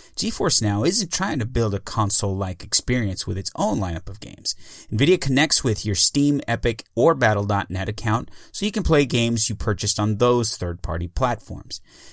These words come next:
GeForce Now isn't a, isn't a free service. Customers basically rent a gaming P C in a data center near them. Right now, it costs five dollars per month to access the Founders Edition, which lets you play whenever you want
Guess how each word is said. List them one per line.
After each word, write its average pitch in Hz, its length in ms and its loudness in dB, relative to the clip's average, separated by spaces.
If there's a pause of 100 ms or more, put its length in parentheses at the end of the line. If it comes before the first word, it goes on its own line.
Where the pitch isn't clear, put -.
(120)
GeForce 156 460 2
Now 120 220 2
isn't 101 260 0
a, 98 80 -2 (160)
isn't 165 440 4
a 107 100 0
free 95 260 -2
service. 90 580 4
Customers 151 560 2
basically 147 560 2 (140)
rent 113 360 0
a 147 120 -2
gaming 98 400 0
P 98 180 -4
C 95 380 -2
in 127 200 0
a 131 60 2
data 101 320 0
center 101 300 0
near 123 280 2
them. - 280 -10 (500)
Right 110 180 2
now, 123 220 4
it 160 100 0
costs 113 320 2
five 90 300 -4
dollars 110 320 -2
per - 120 -4
month 110 320 0
to - 200 -8
access 120 420 0
the 131 80 -4
Founders 147 580 0
Edition, 92 480 -4 (280)
which - 180 2
lets 247 200 2
you 196 80 0
play 135 360 4 (260)
whenever 117 340 2
you 135 160 0
want 98 320 -2